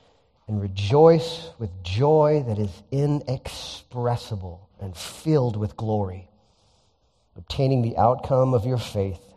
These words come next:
the salvation of your souls." This is the word of the Lord. Thanks be to God. Father, we thank you for this word that you have given us today, Lord.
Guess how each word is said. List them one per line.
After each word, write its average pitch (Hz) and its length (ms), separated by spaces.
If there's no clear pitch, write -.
the 92 60
salvation 101 840
of 92 140
your 98 100
souls." - 560
This - 200
is 98 140
the 107 100
word 107 180
of 104 80
the 104 60
Lord. 98 320
Thanks 104 260
be 101 160
to 101 100
God. 90 300
Father, 123 240
we 123 80
thank 131 300
you 127 100
for - 160
this 113 320
word 120 480
that 117 100
you 123 100
have 98 140
given 131 260
us 123 320
today, 113 640
Lord. 113 360